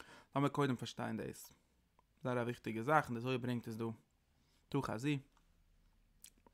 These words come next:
קומען הער, אז א זאך. ס'איז א ריזיגע חילוק פון דער בהמה און דער אדם. דער בהמה, דא איז אין דער גמרא טאקע פון די פסוק, שערי, כיסא, ואייז,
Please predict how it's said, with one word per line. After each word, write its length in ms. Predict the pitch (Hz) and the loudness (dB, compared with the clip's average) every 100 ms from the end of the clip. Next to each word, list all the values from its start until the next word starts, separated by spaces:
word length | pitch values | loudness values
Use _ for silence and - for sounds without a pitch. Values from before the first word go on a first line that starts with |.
| _ _ - - - - - - - | _ _ -20 -20 -20 -20 -20 -20 -2
קומען 180 | 156 139 | 2 4
הער, 180 | 127 117 | 4 2
אז 140 | 110 | 0
א 80 | 107 | -4
זאך. 340 | 107 107 - - - - - - - - - - - - - | -2 -4 -6 -18 -20 -20 -20 -20 -20 -20 -20 -20 -20 -20 -2
ס'איז 160 | 180 | 4
א 20 | 160 | 6
ריזיגע 280 | 196 135 | 6 2
חילוק 360 | 120 165 170 160 - - - - - - - | 0 2 4 2 -2 -18 -20 -20 -20 -20 -6
פון 120 | 120 | 0
דער 0 | |
בהמה 460 | 117 117 135 139 131 | 2 2 4 4 2
און 100 | 117 | 0
דער 240 | 110 120 | -2 -2
אדם. 220 | 113 107 117 - - - - - - - - - - - | -2 -4 -6 -14 -20 -20 -20 -20 -20 -20 -20 -20 -20 -14
דער 80 | - | -4
בהמה, 460 | 120 127 165 175 180 | 2 4 4 4 2
דא 100 | 143 | 4
איז 140 | 143 - | 4 2
אין 80 | 120 | -2
דער 80 | |
גמרא 240 | 120 131 123 | 2 2 2
טאקע 300 | 127 127 - | 0 0 -2
פון 160 | 117 | -2
די 140 | 117 131 | 2 2
פסוק, 520 | 131 151 - 143 - | 2 0 0 -4 -6
שערי, 360 | - 139 139 120 | -2 4 4 2
כיסא, 340 | - 139 - 120 | -2 -4 -4 -4
ואייז, 500 | 107 131 143 135 | 0 2 2 -2